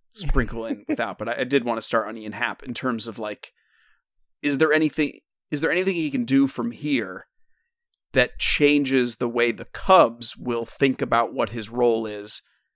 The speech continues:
Speaker 1: or presence on the team for next year?
Speaker 2: Yeah,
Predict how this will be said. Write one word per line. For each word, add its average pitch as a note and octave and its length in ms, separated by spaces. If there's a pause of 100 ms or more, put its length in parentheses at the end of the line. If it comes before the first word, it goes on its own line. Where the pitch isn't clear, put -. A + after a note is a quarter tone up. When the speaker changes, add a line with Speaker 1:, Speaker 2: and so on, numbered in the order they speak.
(320)
Speaker 1:
or A2 100
presence A2 380
on G#2+ 100
the G#2 80
team A2+ 440 (120)
for - 240
next A2+ 320
year? - 100 (720)
Speaker 2:
Yeah, G3 140